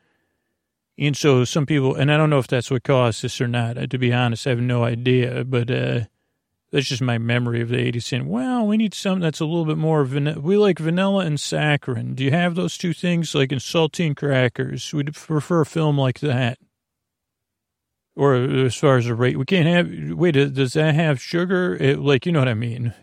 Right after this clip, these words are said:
Uh, so, uh, yeah, that's my memory. And then I remember, uh, the next sequel, uh, in, uh, what was it called? Uh,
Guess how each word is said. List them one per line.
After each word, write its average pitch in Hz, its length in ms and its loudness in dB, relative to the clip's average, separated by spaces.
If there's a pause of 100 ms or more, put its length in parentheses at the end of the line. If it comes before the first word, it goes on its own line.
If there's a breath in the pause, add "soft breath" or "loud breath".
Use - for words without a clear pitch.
(100)
Uh, 123 420 2 (1200)
so, 143 960 4
uh, 123 280 2
yeah, 165 240 2
that's 156 240 0
my 151 140 2
memory. 143 320 2
And 135 120 2
then 139 80 2
I 143 60 4
remember, 135 920 2 (840)
uh, 123 340 -2
the 123 160 -4
next 165 380 0
sequel, 135 640 2
uh, 123 720 0
in, 143 300 -4 (320)
uh, 127 180 -2
what 139 200 -6
was 127 160 -6
it 127 140 -10
called? 123 480 -6
Uh, 127 380 -4